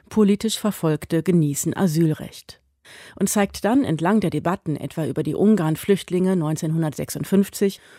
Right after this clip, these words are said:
oder über die vietnamesischen Boat People Ende der siebziger, wie sich das Rechtsverständnis so änderte, dass es letztlich neunzehnhundertdreiundneunzig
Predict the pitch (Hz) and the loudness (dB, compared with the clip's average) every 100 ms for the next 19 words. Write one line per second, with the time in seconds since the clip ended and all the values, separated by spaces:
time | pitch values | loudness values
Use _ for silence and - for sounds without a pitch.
0 | - 202 233 240 170 165 165 165 160 156 | -4 0 2 2 0 -2 -2 -2 -2 0
1 | 175 180 165 170 160 190 220 - 165 165 | 2 2 0 -2 0 0 0 -4 -6 -4
2 | 151 180 185 170 165 180 - - 208 202 | -2 0 0 0 0 -2 -2 -4 0 0
3 | 202 - - - - 165 220 247 262 170 | -2 -8 -20 -20 -6 0 2 2 0 -2
4 | - 240 - 170 - 160 156 160 - 226 | -2 -4 -4 -8 -4 -4 -2 -2 2 2
5 | 247 185 202 202 - 214 214 - 160 - | 2 2 2 2 -2 -4 -4 -6 -6 -2
6 | 165 160 - 214 247 - - 165 165 175 | -2 -2 -2 -2 -2 -4 -2 0 0 0
7 | 160 165 151 - - 156 147 147 170 185 | 0 0 -2 -6 -6 -2 -2 0 2 4
8 | 208 220 208 | 2 0 -4